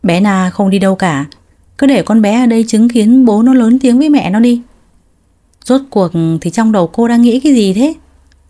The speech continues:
Cô là mẹ của bé Na mà lại có thể nói ra được mấy lời này à? "Vì em là mẹ của bé Na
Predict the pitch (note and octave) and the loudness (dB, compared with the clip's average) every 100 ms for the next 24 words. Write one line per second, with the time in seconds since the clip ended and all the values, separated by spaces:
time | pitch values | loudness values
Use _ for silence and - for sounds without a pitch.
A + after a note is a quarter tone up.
0 | _ G#3 G#3 F#3 F3 E3 - D#3+ F3+ A3+ | _ -2 0 -2 -4 -6 -6 -4 -2 -2
1 | G#3+ G#3 - _ _ _ G#3 G3 F3 C4 | -2 -6 -12 _ _ _ -4 -2 -2 -2
2 | C4+ A#3+ E3+ F#3 B3 B3+ G#3+ G3 A3 E4 | 0 0 -2 -2 -2 0 -2 0 0 2
3 | C#4 G3+ F#3+ F#3+ D#3 - _ _ _ _ | 2 0 0 -2 -6 -10 _ _ _ _
4 | _ _ _ _ - _ F3 E3+ D#3+ D#3+ | _ _ _ _ -20 _ -2 -2 -2 -4
5 | D#3 - A3 G#3 F3+ - - D#3 F3 G3+ | -6 -4 -2 -2 -4 -6 -6 -6 -4 -4
6 | G#3 A3+ | -4 -4